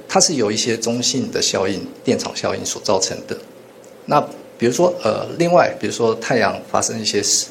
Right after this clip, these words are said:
事件，的时候呢，那我们地表的，呃，电-，电浆也会产生一些很奇怪的一个结构。那甚至是我刚才提到说，地震发生的时候，这个是很有名的，呃，日本三一一大地震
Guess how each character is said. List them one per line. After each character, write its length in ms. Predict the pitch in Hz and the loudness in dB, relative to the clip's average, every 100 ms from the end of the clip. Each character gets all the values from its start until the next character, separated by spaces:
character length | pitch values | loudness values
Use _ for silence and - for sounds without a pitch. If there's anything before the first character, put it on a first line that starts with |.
| - | -4
事 160 | - | -4
件， 200 | - 110 87 - - - | -2 -4 -6 -16 -20 -6
的 60 | - | -2
时 160 | - 98 | -2 0
候 160 | 139 | 0
呢， 180 | 113 107 - - - - | 2 0 -4 -16 -14 0
那 120 | 131 | 2
我 100 | 120 | 4
们 220 | 107 107 | 0 -2
地 100 | 131 | 0
表 220 | 123 98 | 2 2
的， 240 | 95 95 - - | 0 -4 -6 -6
呃， 180 | - - - - | -2 -2 -4 -4
电-， 180 | 135 107 - | -2 -2 -2
电 160 | 139 120 | -2 0
浆 220 | 107 107 | 0 -2
也 100 | 95 | -2
会 140 | 117 | -2
产 220 | 107 - | -2 -6
生 120 | 87 107 | -6 -4
一 40 | |
些 180 | - 104 | -2 -2
很 100 | - | 0
奇 180 | - - | -2 -2
怪 200 | 110 104 | -2 0
的 100 | 92 | -2
一 80 | - | -4
个 260 | 101 101 - | -6 -4 -2
结 220 | - 95 | 0 0
构。 320 | - 117 - - - - - - - - | 4 4 2 -8 -18 -20 -20 -20 -12 2
那 180 | 165 - | 4 4
甚 180 | 180 | 2
至 140 | 165 151 | 2 2
是 160 | - | 4
我 60 | 110 | 2
刚 140 | - | 2
才 40 | 113 | 0
提 160 | - | -2
到 160 | 104 107 | 2 2
说， 280 | 107 110 110 - - | 2 -2 -4 -10 -4
地 120 | 180 | -2
震 160 | - 117 | 0 -4
发 160 | 107 101 | -4 -2
生 200 | 98 104 | -2 -4
的 80 | 95 | -6
时 160 | - | -6
候， 120 | - 101 | -6 -4
这 100 | 160 | 0
个 80 | 156 | 0
是 200 | 151 139 | 0 -2
很 200 | - 113 | -2 -4
有 120 | 117 | -4
名 220 | 104 92 | -4 -8
的， 220 | - - - - | -6 -6 -6 -6
呃， 80 | - - - - | -6 -8 -10 -4
日 100 | 135 | -2
本 140 | 95 | 0
三 200 | - 107 | -2 -4
一 100 | 104 | -4
一 20 | |
大 180 | 101 101 | 0 0
地 140 | 92 95 | 0 -4
震 160 | - | -2